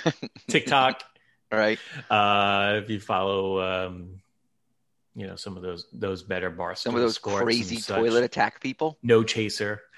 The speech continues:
Speaker 2: Yep.
Speaker 1: Anyway, uh,
Speaker 2: Yep.
Speaker 1: it's one in ten thousand.
Speaker 2: Okay. I think toilet injuries are up since a lot of people started working from home.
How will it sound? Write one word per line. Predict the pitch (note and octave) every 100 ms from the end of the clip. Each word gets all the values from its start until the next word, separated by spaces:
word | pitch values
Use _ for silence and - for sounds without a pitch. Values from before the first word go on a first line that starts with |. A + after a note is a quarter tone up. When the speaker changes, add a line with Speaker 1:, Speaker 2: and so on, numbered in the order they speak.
| - -
Speaker 2:
Yep. |
Speaker 1:
Anyway, | D#3+ C#3 G2+ G2 G2+ - -
uh, | C3+ B2+ B2
Speaker 2:
Yep. | A#2
Speaker 1:
it's | B2
one | A#2 D#3+ E3+
in | E3 D#3
ten | - D#3
thousand. | D3+ B2 F3 A#2+ F#2 - _ _ _ _ -
Speaker 2:
Okay. | - G#3+ C4 - _ _ _ _ - _
I | A#2
think | - D#3
toilet | - E3 D#3
injuries | C#3+ B2 C3+ A2+
are | A2+
up | E3+ - - - - - - _
since | - A#2
a |
lot | A#2+ A2
of |
people | B2 A2+
started | - A2
working | G#2+ G#2+ A2+
from | G2
home. | G2 G#2